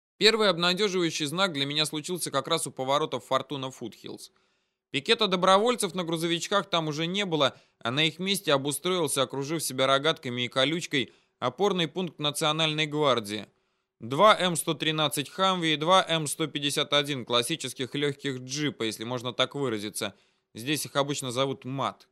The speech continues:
На складах Национальной гвардии они до сих пор были в большом количестве. Говорят, что и у корпуса морской пехоты они остались. Их легче десантировать, чем слоноподобных Хамви.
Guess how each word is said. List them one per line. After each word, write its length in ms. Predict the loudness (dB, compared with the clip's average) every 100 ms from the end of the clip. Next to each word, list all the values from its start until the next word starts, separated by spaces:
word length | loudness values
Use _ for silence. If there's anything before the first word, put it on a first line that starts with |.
| _ _ _ _ _ _ -6
На 140 | -4
складах 420 | 0 2 2 0
Национальной 640 | 0 2 2 4 2 2 0
гвардии 380 | 4 2 4
они 200 | 2 2
до 120 | 0 -4
сих 200 | -4 -4
пор 160 | -4
были 200 | -2 -2
в 80 | 0
большом 380 | 2 0 0 -2
количестве. 640 | 0 2 0 -6 -10 -10 -12 _ _ _
Говорят, 320 | -2 2 2 0
что 120 | 0
и 80 | 2
у 120 | 2
корпуса 420 | 0 0 0 0
морской 360 | 0 -2 -2 -2
пехоты 500 | -4 -2 -2 0 0
они 200 | 2 0
остались. 560 | 0 0 0 0 -8 _ _ _ _ -6
Их 180 | -4
легче 280 | 2 0 0
десантировать, 760 | -4 0 0 0 -2 0 -2 -6 -16
чем 320 | -6 -4 -4 -6
слоноподобных 800 | -4 -4 0 2 2 -2 -6
Хамви. 480 | -4 -2 0 -4 -10